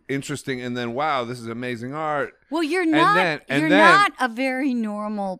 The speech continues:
Speaker 2: person.
Speaker 1: I know. And,
Speaker 2: <laughs>
Speaker 1: and then I went upstairs, and I was, like, kinda, like, didn't wa-, like, didn't wanna go, stay too long or disturb. And then I went upstairs, and I was like, and when I was upstairs, I was like, "That person,"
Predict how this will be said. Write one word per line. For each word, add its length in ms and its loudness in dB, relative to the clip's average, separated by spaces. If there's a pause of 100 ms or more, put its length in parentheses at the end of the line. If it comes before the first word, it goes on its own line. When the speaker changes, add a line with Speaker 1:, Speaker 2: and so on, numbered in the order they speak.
Speaker 2:
person. 500 -4
Speaker 1:
I 120 0
know. 360 -2
And, 520 -2 (160)
Speaker 2:
<laughs> 140 -12
Speaker 1:
and 320 0
then 200 2
I 260 0
went 440 -2
upstairs, 680 -2
and 140 0
I 60 -6
was, 200 -4
like, 260 -2
kinda, 240 -8
like, 180 -2 (160)
didn't 260 -6
wa-, 160 -8
like, 240 -4
didn't 200 -4
wanna 200 -6
go, 220 -8
stay 300 -4
too 220 -8
long 260 -6
or 80 -6
disturb. 580 -6
And 120 -8
then 100 -8
I 80 -8
went 200 -10
upstairs, 600 -6 (460)
and 140 -8
I 100 -6
was 160 -10
like, 380 -6 (460)
and 240 -8
when 140 -8
I 60 -6
was 180 -8
upstairs, 880 -8 (440)
I 80 -6
was 180 -8
like, 220 -6 (120)
"That 260 -8
person," 680 -8